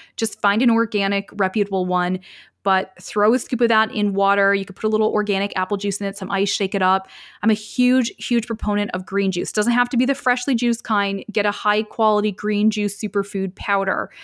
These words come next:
Um, again, it's a detoxifier, but there's, like, a lot of super nutrition in that, that no matter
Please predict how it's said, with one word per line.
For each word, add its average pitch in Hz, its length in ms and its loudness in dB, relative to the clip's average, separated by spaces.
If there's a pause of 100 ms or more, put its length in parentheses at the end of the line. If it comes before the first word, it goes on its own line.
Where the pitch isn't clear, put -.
(320)
Um, 202 160 2
again, 208 500 2
it's 208 160 -4
a 202 40 -4
detoxifier, 196 840 0
but 190 160 -2
there's, 196 220 2
like, 190 160 -2
a 190 40 -2
lot 196 160 2
of 208 120 0
super 262 320 -2
nutrition 240 440 0
in 196 120 2
that, 190 240 2
that 190 120 -2
no 202 120 2
matter 202 360 2